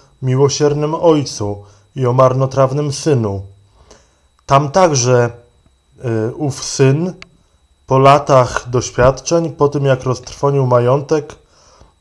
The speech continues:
mówi do siebie: „Wrócę do domu swego ojca, wrócę tam, skąd wyszedłem i poproszę o łaskę, o miłosierdzie”.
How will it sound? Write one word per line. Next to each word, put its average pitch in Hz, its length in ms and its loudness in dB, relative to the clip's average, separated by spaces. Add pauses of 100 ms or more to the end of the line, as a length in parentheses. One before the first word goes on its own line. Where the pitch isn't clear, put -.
(160)
mówi 147 340 -2
do 135 120 2
siebie: 143 440 -2 (500)
„Wrócę 190 420 0
do 151 140 -2
domu 165 280 0
swego 147 460 0
ojca, 113 600 -2 (800)
wrócę 165 340 -4
tam, 170 260 0
skąd 151 320 -4
wyszedłem 120 720 -2 (480)
i 135 80 -10
poproszę 143 640 -2
o 156 60 -2
łaskę, 107 600 -2 (540)
o 131 80 -6
miłosierdzie”. 107 840 -4